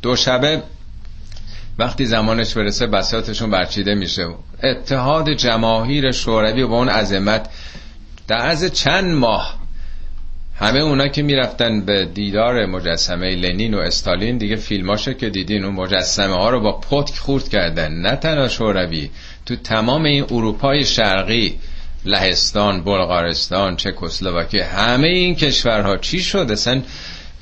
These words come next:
کسی به خوابم نمی‌دیدی همچین اتفاقاتو. امر یعنی در واقع قوانین، نظامات دست خداست. لله الامر من قبل و من بعد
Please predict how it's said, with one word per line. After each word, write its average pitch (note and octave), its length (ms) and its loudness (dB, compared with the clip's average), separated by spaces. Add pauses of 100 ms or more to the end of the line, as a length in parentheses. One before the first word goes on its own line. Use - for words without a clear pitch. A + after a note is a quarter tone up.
(120)
کسی B2+ 220 0
به A2+ 120 0
خوابم D#3 520 2
نمی‌دیدی E3 480 0
همچین G#2 360 0
اتفاقاتو. D#2+ 720 -2 (680)
امر D3+ 320 2
یعنی D3 360 2
در C#3 160 4
واقع B2+ 240 2
قوانین، A2+ 560 0
نظامات C3 420 0
دست D#3 240 0
خداست. C#3+ 800 0 (540)
لله A2 560 2
الامر B2+ 680 2
من B2+ 360 2
قبل A#2+ 460 2
و E3+ 220 2
من C3 240 4
بعد C3+ 400 2